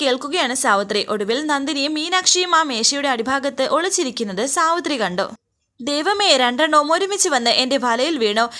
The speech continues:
ഇതിൽ പരം എന്ത് സന്തോഷമാ എനിക്ക് വേണ്ടത്?" എന്നൊക്കെ സാവിത്രി വിചാരിക്കുന്നു. "രണ്ടെണ്ണവും ഇതിൽ കിടക്കട്ടെ, ഇനി എന്റെ പണികൾ ആരംഭിക്കുന്നത്." എന്നിട്ട് ആ മുറി പൂട്ടിക്കുകയാണ് സാവിത്രി. സാവിത്രി നമ്മളെ കണ്ടു കാണുമോ എന്ന് നന്ദിനി വിചാരിക്കുന്നു.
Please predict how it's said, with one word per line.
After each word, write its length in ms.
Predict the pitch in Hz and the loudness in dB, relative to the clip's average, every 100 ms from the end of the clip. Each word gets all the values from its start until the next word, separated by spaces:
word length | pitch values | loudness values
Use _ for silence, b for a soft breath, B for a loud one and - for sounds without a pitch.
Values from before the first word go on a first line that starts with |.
| B | B
ഇതിൽ 220 | 415 440 | 0 2
പരം 320 | 440 440 427 294 | 4 4 4 2
എന്ത് 220 | 254 392 | 2 0
സന്തോഷമാ 600 | - 254 285 415 480 403 | 2 2 2 2 2 2
എനിക്ക് 280 | 269 247 294 | 2 0 0
വേണ്ടത്?" 360 | 262 220 208 | 0 2 2
എന്നൊക്കെ 420 | 311 370 339 339 339 | 2 0 -2 0 0
സാവിത്രി 540 | 349 349 381 427 403 | 2 4 4 2 0
വിചാരിക്കുന്നു. 720 | 233 214 202 196 214 226 - _ B B B | 0 0 0 0 -2 -2 -4 _ B B B
"രണ്ടെണ്ണവും 500 | 359 392 427 415 403 | 2 2 4 4 4
ഇതിൽ 200 | 294 339 | 2 -2
കിടക്കട്ടെ, 540 | 381 415 403 403 392 392 - B B | 0 0 0 2 2 2 -2 B B
ഇനി 180 | - 381 | -4 0
എന്റെ 380 | 339 - 349 370 | 2 2 2 0
പണികൾ 380 | 311 240 208 208 | 0 0 0 2
ആരംഭിക്കുന്നത്." 720 | 214 226 269 240 202 190 170 - _ _ B B B B | 2 2 0 -2 -4 -2 -2 -6 _ _ B B B B
എന്നിട്ട് 440 | - 415 415 403 - | 2 2 2 2 4
ആ 120 | 339 | 4
മുറി 220 | 349 311 | 4 2
പൂട്ടിക്കുകയാണ് 760 | 285 285 311 381 320 311 208 285 | 0 -4 -2 -2 0 2 2 2
സാവിത്രി. 600 | 381 294 190 180 220 214 B B B B | 2 4 4 2 -2 -4 B B B B
സാവിത്രി 440 | - 403 381 415 415 | 0 4 6 4 2
നമ്മളെ 320 | 403 415 415 | 2 2 4
കണ്ടു 240 | 359 269 370 | 4 2 2
കാണുമോ 320 | 415 427 370 | 2 4 4
എന്ന് 180 | 233 262 | 4 2
നന്ദിനി 340 | 302 294 349 | 0 -2 -2
വിചാരിക്കുന്നു. 720 | 277 214 208 196 220 240 - | -2 2 2 0 -2 -2 -4